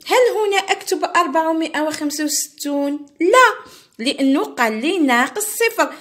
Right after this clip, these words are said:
هذه ناقص صفر أبنائي مجرد إضافة، هنا يبان التلميذ اللي يركز. إذن أبنائي لازمكم تركزوا، تقراو التمرين مرة واثنين وربما ثلاثة، وباه نبداو نجاوبوا،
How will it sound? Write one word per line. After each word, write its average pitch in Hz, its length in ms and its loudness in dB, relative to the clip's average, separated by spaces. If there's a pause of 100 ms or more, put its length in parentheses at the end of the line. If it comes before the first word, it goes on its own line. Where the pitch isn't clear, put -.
(220)
هذه 427 360 0
ناقص 427 320 -6
صفر 403 340 -4
أبنائي 370 360 -6
مجرد 392 760 -4
إضافة، 311 440 -4
هنا 349 360 -2 (400)
يبان 302 440 -2
التلميذ 254 640 -6
اللي 339 180 -4 (100)
يركز. 415 500 -4
إذن 254 340 -6
أبنائي 233 420 -8
لازمكم 226 480 -10
تركزوا، 330 640 -6 (320)
تقراو 277 340 -4
التمرين 240 580 -6
مرة 226 520 -2
واثنين 226 600 -4
وربما 208 540 -6
ثلاثة، 180 560 -8 (420)
وباه 440 160 -2 (180)
نبداو 494 440 -4
نجاوبوا، 262 560 0